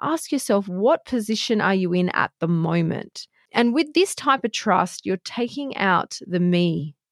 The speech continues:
in the money, right? And starting to use the we. It's not my money, it's our money.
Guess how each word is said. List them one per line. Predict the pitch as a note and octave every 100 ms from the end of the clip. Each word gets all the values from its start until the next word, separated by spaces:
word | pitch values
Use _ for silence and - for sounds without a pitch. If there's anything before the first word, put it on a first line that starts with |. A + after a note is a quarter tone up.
| _ _ _ _ _
in | F3
the | E3+
money, | E3+ F#3 E3+ C#3
right? | D#3+ E3+ - C#4 _ _ _ _
And | - F#3
starting | - G#3 G3 G3+ G3+
to | -
use | E3 F3+ E3+
the | E3+
we. | F3 E3+ - - - _ _ _
It's | F3 F3 G3
not | F#3
my | - F3+ F3 F3+
money, | E3 D#3 E3+ D#3+ - _
it's | E3+ - -
our | E3 D#3+ E3
money. | E3 E3+ - E3+